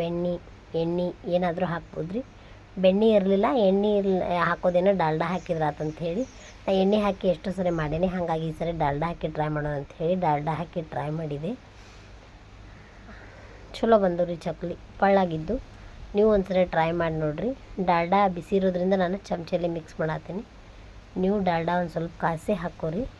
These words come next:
ಬೆಣ್ಣೆ ಇದ್ರೆ ಬೆಣ್ಣೆ ಹಾಕ್ಕೋರಿ, ಇನ್ನೂ ಚಲೋ ಆಕ್ಕವು ಕಾಸಿ. ಈಗ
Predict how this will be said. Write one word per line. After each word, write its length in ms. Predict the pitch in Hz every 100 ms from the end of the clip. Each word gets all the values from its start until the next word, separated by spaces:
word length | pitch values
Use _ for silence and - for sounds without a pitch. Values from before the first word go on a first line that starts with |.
| - - 202 185
ಬೆಣ್ಣೆ 240 | 190 208 214
ಇದ್ರೆ 200 | 190 240 233 175 185
ಬೆಣ್ಣೆ 220 | 190 185
ಹಾಕ್ಕೋರಿ, 340 | 160 - 156 156
ಇನ್ನೂ 100 | 160 156
ಚಲೋ 160 | 165 156
ಆಕ್ಕವು 280 | 151 - 185 - - - - - - -
ಕಾಸಿ. 340 | 170 151 - 220 - - - - - - - - - - - - - - - - - - - - - - -
ಈಗ 80 | -